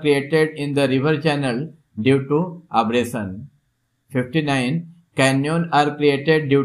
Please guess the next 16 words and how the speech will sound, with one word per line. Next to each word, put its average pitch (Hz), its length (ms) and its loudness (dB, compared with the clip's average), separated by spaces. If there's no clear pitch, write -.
to 151 80 4
of 135 300 2
river। 139 280 2
किस 165 240 0
नदी, 151 260 2
माने 131 280 0
कैन्यन 143 400 2
कहाँ 147 340 2
पे 160 60 0
क्रिएट 131 360 0
होता 107 260 -4
है, 107 200 -4
किस 165 220 2
तरह 123 240 -2
से? 107 140 -6
इरोजन। 120 500 0